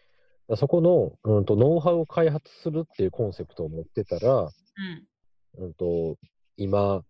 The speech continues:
Speaker 1: なんていうかな、まだ誰も手をつけてない未開拓のところを見つけたとしても、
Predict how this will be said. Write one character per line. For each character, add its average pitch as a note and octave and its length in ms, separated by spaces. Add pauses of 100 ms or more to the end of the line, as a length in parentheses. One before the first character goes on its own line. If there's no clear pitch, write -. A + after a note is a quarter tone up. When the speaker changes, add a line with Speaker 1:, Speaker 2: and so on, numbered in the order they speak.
(960)
Speaker 1:
な G#2 120
ん E2+ 40
て - 80
い - 20
う - 20
か D2+ 80
な、 D2+ 60 (220)
ま F#2 120
だ G2 100
誰 G2 240
も C3+ 140
手 B2+ 120
を C#3 120
つ - 120
け A2 120
て C3 160
な F#2+ 160
い D2+ 80
未 F2 180
開 C#3+ 260
拓 D#2+ 200
の D2+ 100
と D#2+ 100
こ E2+ 120
ろ E2+ 80
を E2 40
見 E2 160
つ - 80
け F#2+ 120
た D2+ 100
と D#2+ 140
し - 80
て - 120
も、 A#2 320